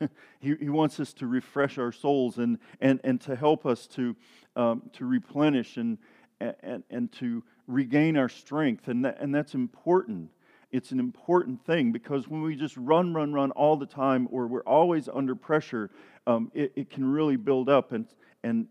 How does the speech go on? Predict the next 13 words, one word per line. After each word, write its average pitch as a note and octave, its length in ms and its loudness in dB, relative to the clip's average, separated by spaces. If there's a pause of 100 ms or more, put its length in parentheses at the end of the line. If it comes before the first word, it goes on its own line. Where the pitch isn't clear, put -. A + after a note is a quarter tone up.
and A#2 140 -4
Jesus E3+ 440 -6
is B2+ 120 -6
wanting D3 420 2
to B2+ 140 -6
let C3+ 320 4
off C3 260 4
the A#2+ 60 -10
pressure C3 460 -4
here. G2+ 360 -6 (400)
M-, C#3+ 180 -4
but C3 220 -2
it's - 220 -4